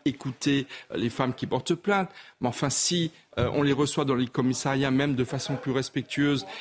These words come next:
et que un an, deux ans après, il n'y a toujours pas de poursuite pénale, à quoi ça sert ? Donc c'est, la réalité, c'est qu'on n'a pas fait le, on a, on n'a pas fait ce qu'il faut, et, et ça n'est qu'un exemple parmi beaucoup d'autres de ce que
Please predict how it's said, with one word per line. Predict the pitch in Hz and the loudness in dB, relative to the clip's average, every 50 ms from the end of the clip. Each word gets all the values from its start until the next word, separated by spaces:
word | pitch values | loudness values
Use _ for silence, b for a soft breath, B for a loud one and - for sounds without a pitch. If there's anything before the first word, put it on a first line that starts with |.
| B B B | B B B
et | 123 | -4
que | - - 139 - | 0 0 0 2
un | - 139 139 143 143 | 2 0 0 2 2
an, | 143 143 143 | 2 2 0
deux | 120 110 139 143 131 135 | 0 2 2 2 2 2
ans | 143 139 | 2 0
après, | 135 127 - - - 147 | 0 -2 -4 -4 -2 0
il | 131 | 0
n'y | 120 | 0
a | 113 | 0
toujours | - - 120 123 - | -2 -4 -4 -4 -2
pas | - 131 | -2 -4
de | 120 - | -4 -6
poursuite | 123 120 - - 127 - | -8 -8 -8 -8 -4 -2
pénale, | 160 170 202 208 208 B B B B B | 0 0 0 0 -4 B B B B B
à | - 117 | -6 -4
quoi | - - 139 135 | -2 -2 -2 0
ça | - 170 165 | 0 0 0
sert ? | - - 190 180 170 151 - B B B B B B | 0 2 2 2 0 0 -4 B B B B B B
Donc | 123 - - | -2 0 2
c'est, | - - 123 117 B B B B | 2 2 2 0 B B B B
la | 113 120 113 | -2 -2 0
réalité, | 107 117 113 120 113 - 220 202 | 2 2 2 0 0 0 0 0
c'est | - - - | 0 0 -2
qu'on | - - 131 - - 123 117 | -2 -2 -4 -2 0 0 0
n'a | 113 117 | -2 -2
pas | - 123 120 | -2 -4 -6
fait | - - 160 147 | -4 -2 0 0
le, | 131 123 120 120 117 113 117 | 2 2 4 4 4 4 4
on | 117 117 113 | 2 2 2
a, | 113 110 110 - B B B B | 2 0 -2 -4 B B B B
on | B 113 117 | B 0 0
n'a | 117 101 | 0 0
pas | 123 113 | 0 -2
fait | - 139 | 0 0
ce | - - | 0 0
qu'il | - - 160 | 0 -2 -2
faut, | - - 185 175 143 | 0 2 2 4 4
et, | 123 101 B B B B B | 2 0 B B B B B
et | 123 | -2
ça | - - 131 120 | 0 0 2 2
n'est | 127 123 | 2 0
qu'un | - - 147 135 139 139 | 0 0 0 2 2 2
exemple | 135 120 117 117 139 139 135 131 - | 2 2 2 0 2 0 0 -2 -2
parmi | 117 113 117 117 113 | -2 0 0 0 0
beaucoup | 113 117 110 - - 110 | -2 -4 -4 -6 -6 -4
d'autres | 107 127 147 170 170 - - 127 | 0 2 2 2 2 0 -4 -6
de | 101 113 | -2 -2
ce | 113 - - | 0 -2 -2
que | - - 127 117 | -2 0 0 0